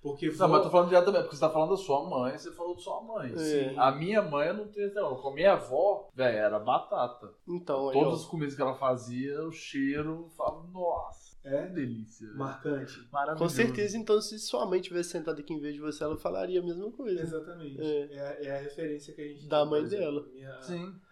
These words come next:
Speaker 2: Não,
Speaker 1: a
Speaker 2: mas a, a, a
Speaker 3: A
Speaker 2: mãe do seu pai.
Speaker 3: Ah,
Speaker 1: do seu
Speaker 3: tá.
Speaker 1: pai. Ah, entendi.
Speaker 2: Tanto que,
Speaker 3: Ah, mas você
Speaker 2: velho,
Speaker 3: tem tia, seu irmão tem, seu, seu
Speaker 2: Seu
Speaker 3: pai
Speaker 2: irmão.
Speaker 3: tem irmã?
Speaker 2: Tem duas irmãs.
Speaker 3: É, pois é.
Speaker 1: É, no caso,
Speaker 2: Sim.
Speaker 1: a, tanto a minha vó Dica, que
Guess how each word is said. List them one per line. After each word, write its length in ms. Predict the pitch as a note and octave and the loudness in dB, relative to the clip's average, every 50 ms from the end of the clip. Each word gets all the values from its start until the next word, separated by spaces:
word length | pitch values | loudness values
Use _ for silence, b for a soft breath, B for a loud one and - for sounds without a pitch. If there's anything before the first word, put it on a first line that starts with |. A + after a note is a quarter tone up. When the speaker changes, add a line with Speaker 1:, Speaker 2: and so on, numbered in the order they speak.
| _ _ - | _ _ -4
Speaker 2:
Não, 200 | D3 D3 C#3+ C3+ | 0 2 2 4
Speaker 1:
a 20 | |
Speaker 2:
mas 180 | C3 C3 C3 B2+ | 4 4 4 4
a, 300 | B2 A#2+ A#2 A#2 A#2 A#2+ | 4 2 2 2 0 0
a, 460 | A#2+ B2 B2+ A#2+ A2+ A#2 A#2+ A#2+ A#2 | 0 -2 -4 -4 -4 -2 -2 -2 -4
a 160 | A#2 A#2 A2 - - - _ - - - - | -4 -6 -12 -18 -20 -20 _ -20 -12 -8 -6
Speaker 3:
A 60 | C#3 | -2
Speaker 2:
mãe 140 | D3 D3+ C#3 | 0 2 2
do 60 | C#3+ | 2
seu 120 | D3+ D#3 D3 | 2 2 4
pai. 200 | - B2+ - - - - - | 4 4 2 2 0 -4 -4
Speaker 3:
Ah, 120 | D#3+ D3+ | -2 -2
Speaker 1:
do 40 | D#3 | 0
seu 100 | D3 C3 | 0 0
Speaker 3:
tá. 120 | C#3 C3 B2 | 0 -2 -2
Speaker 1:
pai. 120 | A2+ - - _ _ | -4 -8 -16 _ _
Ah, 240 | C#3 C3+ C3 B2+ B2+ | -18 -14 -14 -14 -14
entendi. 240 | A#2+ A#2+ - - - - | -16 -18 -20 -20 -14 -8
Speaker 2:
Tanto 240 | A2+ A2+ A#2+ - - - | -6 -6 -6 -8 -8 -6
que, 60 | - | -2
Speaker 3:
Ah, 60 | D#3 | 0
mas 120 | D#3 D#3 F3 | 0 2 4
você 20 | F#3+ | 4
Speaker 2:
velho, 100 | F#3 - | 4 4
Speaker 3:
tem 140 | A#3 G#3+ | 2 0
tia, 240 | G#3 - G3+ E3+ D3 | -2 -4 -4 -4 -4
seu 120 | - - D#3 | -4 -4 -6
irmão 160 | D3+ D#3 D#3 | -4 -4 -4
tem, 420 | D#3 - D#3+ D3+ D3 C#3 C3+ - _ _ _ _ | -4 -4 -6 -6 -6 -8 -10 -14 _ _ _ _
seu, 260 | - - E3 D3 C#3+ C#3 - | -4 0 2 2 2 0 -4
seu 220 | - - D3 C#3 | -6 -2 -2 0
Speaker 2:
Seu 80 | - - | 2 4
Speaker 3:
pai 120 | D3 C#3+ | 4 4
Speaker 2:
irmão. 100 | C#3 - | 4 4
Speaker 3:
tem 100 | D3+ D3 | 2 2
irmã? 240 | C#3+ D#3 D3 C3+ B2+ | 2 2 0 0 2
Speaker 2:
Tem 200 | B2+ A#2+ A#2+ A#2+ | 0 0 0 2
duas 180 | A#2+ B2 B2 B2+ | 2 0 2 0
irmãs. 320 | C3+ C#3 D3+ C3 A2+ - | 0 -2 -2 -2 -2 0
Speaker 3:
É, 160 | D3 C#3+ C#3+ | 0 0 0
pois 240 | C#3 C#3+ C#3+ C#3+ F#3+ G#3 | 0 -2 -4 -6 -6 -6
é. 200 | - - D#3+ - _ - | -8 -10 -10 -12 _ -20
Speaker 1:
É, 160 | - - - - - - C#3 | -20 -20 -20 -20 -20 -20 -16
no 180 | C3 C3 B2+ B2+ | -12 -10 -10 -10
caso, 300 | B2+ A#2+ A#2 A#2 A#2 A2+ C3+ | -8 -6 -4 -4 -2 0 0
Speaker 2:
Sim. 140 | C3+ C3 | 2 2
Speaker 1:
a, 420 | C3 B2+ B2+ B2+ B2+ - - - - - | 2 0 0 -2 -2 -4 -8 -14 -14 -8
tanto 280 | - C3 C3 C3 C3 C#3+ | -6 -6 -6 -4 -4 -4
a 60 | C#3 | -4
minha 540 | C3+ C3 C3 B2+ B2+ B2+ B2 A#2+ A#2+ A#2 A2+ - - - - - - | -4 -4 -6 -8 -8 -10 -10 -10 -10 -12 -14 -16 -20 -20 -20 -18 -12
vó 160 | A#2 A#2 A2 A2 | -8 -8 -8 -8
Dica, 520 | G#2+ A2 A2 C3+ D3 - - - - - - - - - - - | -8 -10 -8 -8 -8 -6 -8 -10 -10 -10 -14 -20 -20 -20 -20 -20
que 640 | - - A2 G#2+ G#2+ G#2+ G#2 G#2 G2+ G2 F#2+ F2+ F2+ | -18 -14 -14 -14 -14 -14 -16 -16 -16 -16 -18 -18 -20